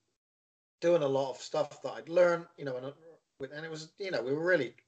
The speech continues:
doing a lot of similar stuff to Curve. And, you know, it, what happens is, <clears throat> for some reason, you know, uh, things happen for a reason. About four or five years, it was it four years? Yeah, four years ago, I, uh, bumped into the old, the guy who used to run Curva.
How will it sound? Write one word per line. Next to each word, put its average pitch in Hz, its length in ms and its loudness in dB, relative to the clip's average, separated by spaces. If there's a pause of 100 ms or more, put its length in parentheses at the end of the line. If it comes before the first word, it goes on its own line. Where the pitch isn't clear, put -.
(140)
doing 123 240 -2
a 110 40 -12
lot 120 160 -2
of - 60 -10
similar 127 320 -4
stuff - 280 -8
to - 100 -16
Curve. 156 400 6
And, 113 100 -4 (840)
you 170 60 6
know, 151 220 10 (420)
it, 156 200 -8
what 156 240 -4
happens 143 440 -4
is, - 320 -12 (100)
<clears throat> 202 500 4
for - 100 -18
some 165 280 -6
reason, 175 360 -4 (160)
you 143 80 -14
know, 131 160 -6
uh, 127 120 -8 (960)
things 143 320 -14
happen 139 340 -6
for - 180 -12
a 120 60 -10
reason. 160 300 -4
About 127 200 -8
four - 580 -6
or 139 40 -2
five 123 420 -6
years, 139 340 -2
it - 80 -10
was 104 140 -16
it - 80 -18
four 127 260 -4
years? 165 200 2
Yeah, 156 120 2
four 127 260 -4
years 160 160 0
ago, 110 260 -2
I, 110 140 -4
uh, 113 180 -8 (960)
bumped 156 320 2
into 151 280 0
the 127 140 0
old, 147 340 4
the 131 80 -4
guy 143 340 4
who 135 200 4
used 135 260 -2
to 127 100 -2
run 135 340 0
Curva. 175 500 12